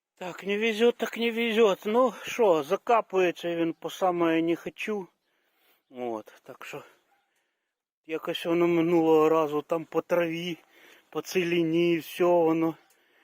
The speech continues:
перло, то що надо. А зараз він цими всіма лапами туди загрібає. От. Бачите, все, що робить падлюка, оце гребе туди, ротавірує,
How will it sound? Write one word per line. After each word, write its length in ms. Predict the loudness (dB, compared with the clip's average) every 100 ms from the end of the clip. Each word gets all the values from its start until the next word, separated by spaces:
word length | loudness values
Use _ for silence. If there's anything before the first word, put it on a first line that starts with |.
| _ _
перло, 520 | -2 2 2 4 2
то 160 | 2 -4
що 220 | -4 -2
надо. 280 | 0 0 0
А 140 | -2
зараз 440 | 0 2 0 -2 _ _ _ _ _ _ _
він 260 | -10 -4 -4
цими 320 | -2 -2 -2
всіма 440 | -4 -2 -2 0 0
лапами 600 | 2 0 0 -4 -6 -10 _ _ _ _ _ -20 _
туди 300 | -12 -2 -2
загрібає. 840 | 0 -2 -2 -2 2 2 2 -2 -4 -20 _ _
От. 340 | -20 -20 -20 _ _ _ -20 -20 -20 _
Бачите, 440 | -8 -6 -6 -10 -14 -16 -16
все, 300 | -10 -6 -6
що 180 | -6 -6
робить 520 | -4 -4 -6 -16 -18 -20 -20 -20 -20 -20 -20 -18
падлюка, 580 | -14 -12 -10 -10 -12 -16 -16
оце 260 | -18 -18 -16 -14
гребе 640 | -12 -4 -2 0 0 0
туди, 360 | -2 -14 -14 -18 _ _ -20 -20 -20 -20
ротавірує, 1040 | -12 -8 -6 -4 -6 -4 -4 -2 -2 -6